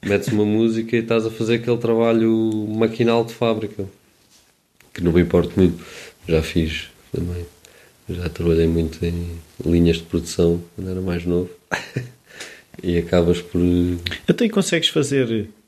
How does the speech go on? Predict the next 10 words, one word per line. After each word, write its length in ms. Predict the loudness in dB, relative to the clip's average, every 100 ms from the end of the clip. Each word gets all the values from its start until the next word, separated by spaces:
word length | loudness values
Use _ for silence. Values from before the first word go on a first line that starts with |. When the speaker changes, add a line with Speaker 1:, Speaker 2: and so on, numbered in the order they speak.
| _
Speaker 2:
desporto, 1500 | -6 -4 -2 0 2 2 2 0 -2 0 2 2 2 2 2
eh, 140 | 0 2
ir 100 | 2
ao 80 | 0
cinema, 920 | -2 -2 0 2 2 2 0 0 0
esse 140 | -2 -2
tipo 180 | -4 -6
de 60 |
coisa, 300 | -2 -2 2
ou 420 | 2 2 0 -2